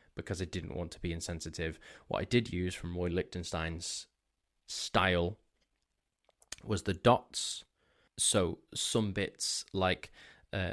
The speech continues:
maybe the, uh, the lighter side of the, of the, of one of the buildings would have been grey dots, whereas the other side would have been fully painted to show the, the direction of the light coming in from the sun. And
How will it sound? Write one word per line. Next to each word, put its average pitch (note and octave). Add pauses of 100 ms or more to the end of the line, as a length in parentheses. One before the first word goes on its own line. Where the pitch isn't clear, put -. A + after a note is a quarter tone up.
maybe F#2
the, E2+
uh, F2+
the F#2+
lighter G2+
side F#2+ (100)
of F2+
the, E2+
of F2
the, E2 (200)
of F#2
one F2+
of E2
the E2+
buildings G2+
would E2+
have E2+
been E2+ (180)
grey E2+
dots, -
whereas E2
the -
other F2
side F2
would E2+
have E2
been E2
fully F2
painted F2+ (480)
to G#2
show F#2 (480)
the, E2
the F#2+
direction E2+
of -
the D#2+
light F2
coming F2+
in F2
from E2+
the D#2+
sun. F#2+ (1200)
And D3+